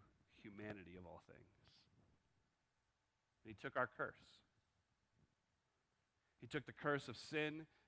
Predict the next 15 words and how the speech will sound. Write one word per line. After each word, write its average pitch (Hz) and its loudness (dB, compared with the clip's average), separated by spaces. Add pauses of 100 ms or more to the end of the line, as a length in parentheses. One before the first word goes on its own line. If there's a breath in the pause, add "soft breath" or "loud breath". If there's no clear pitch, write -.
(120)
and 101 -6
death 147 8
as 110 0
he 113 -2 (240 loud breath)
willingly 147 8
laid 139 6
himself 131 4
on 135 4
that 131 2
cross 135 6
and 117 -2
willingly 139 2
accepted 139 0
the 117 -2
nails 131 4